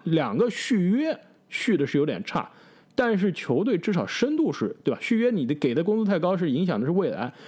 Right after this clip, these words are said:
但现在深度是有保证的。所以在我看来，快船的深度，它的多点开花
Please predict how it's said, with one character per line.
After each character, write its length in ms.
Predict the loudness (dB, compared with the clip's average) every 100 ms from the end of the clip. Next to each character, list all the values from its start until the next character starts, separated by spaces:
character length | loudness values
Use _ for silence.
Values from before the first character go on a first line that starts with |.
| -4
但 120 | 0
现 140 | 2 2
在 80 |
深 240 | 0 0 0
度 100 | 0
是 80 | 0
有 120 | -2
保 120 | -2
证 120 | -4 -6
的。 80 | -8 _ _ _ _ _ -20 -20 -12 -2
所 120 | 0
以 40 |
在 100 | 2
我 100 | 0
看 220 | 0 -2
来， 180 | 0 -2
快 300 | -2 -2 -2
船 300 | 0 -2 0
的 100 | 0
深 260 | -2 -2 0
度， 140 | -2
它 140 | -2 -2
的 100 | -2
多 340 | -2 -2 0
点 320 | -2 -4 -8 -10
开 260 | -4 -2
花 420 | 0 -2 -2 -6